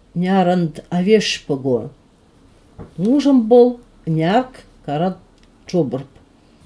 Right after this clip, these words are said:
Нюрал нярагат нюч падачешпа,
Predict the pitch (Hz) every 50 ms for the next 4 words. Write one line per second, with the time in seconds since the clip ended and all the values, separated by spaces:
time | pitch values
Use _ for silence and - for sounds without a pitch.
0 | - - - - - - _ _ - _ - - - - - - - - - 190
1 | 202 240 294 349 381 339 339 339 339 - - 196 175 170 170 175 226 294 302 277
2 | 240 262 254 254 - - - - _ _ _ _ _ _ _ _ _ _ _ _
3 | - 214 202 220 240 262 226 - - - - - - _ _ _ _ _ _ _
4 | _ - - 240 262 240 190 165 143 - - 127 - - - - _ - 113 92
5 | 123